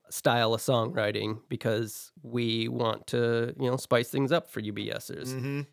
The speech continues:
Speaker 1: And these genre shots are going to be episodes where we pick a certain very <laughs> specific type of music and then write songs in that vein. And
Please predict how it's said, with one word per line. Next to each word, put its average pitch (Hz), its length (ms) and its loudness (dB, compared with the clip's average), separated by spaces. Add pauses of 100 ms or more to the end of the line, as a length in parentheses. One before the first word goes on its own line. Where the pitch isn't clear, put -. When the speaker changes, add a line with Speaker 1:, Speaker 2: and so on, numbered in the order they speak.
(140)
Speaker 1:
And 120 160 4
these 117 180 2
genre 160 320 6
shots 127 360 2
are 127 100 2
going 123 360 4
to - 100 -8
be 117 500 0 (260)
episodes 120 560 2
where 127 180 2
we 127 180 2
pick - 440 2 (100)
a 120 60 2
certain 135 680 2
very 147 320 4
<laughs> - 40 -12
specific - 800 -2
type 135 320 4
of 135 120 0
music 165 520 4 (960)
and 131 160 6
then 120 160 4
write 123 280 4
songs 117 720 2 (800)
in 143 220 8
that 117 260 4
vein. 113 500 4 (680)
And 110 440 4